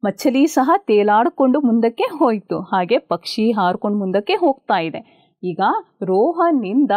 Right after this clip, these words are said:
ಈ ವಸ್ತುಗಳೆಲ್ಲ ಏನಾದ್ವು? ದೂರ ಸರಿದ್ವು. ದೂರ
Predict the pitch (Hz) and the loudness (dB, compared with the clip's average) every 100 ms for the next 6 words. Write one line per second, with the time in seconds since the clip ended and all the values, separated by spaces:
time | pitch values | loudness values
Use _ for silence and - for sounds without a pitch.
0 | 269 - 233 196 247 - 285 277 285 311 | -2 -4 -6 -4 -4 -2 0 0 2 0
1 | 262 262 262 254 240 330 523 - 190 226 | 0 2 0 -2 -2 -2 -4 -8 -4 0
2 | 226 202 190 185 - 190 170 160 180 185 | 0 2 0 -2 -4 -4 -4 -6 -6 -2
3 | 165 - - _ _ - 185 208 | -2 -2 -10 _ _ -12 -6 -2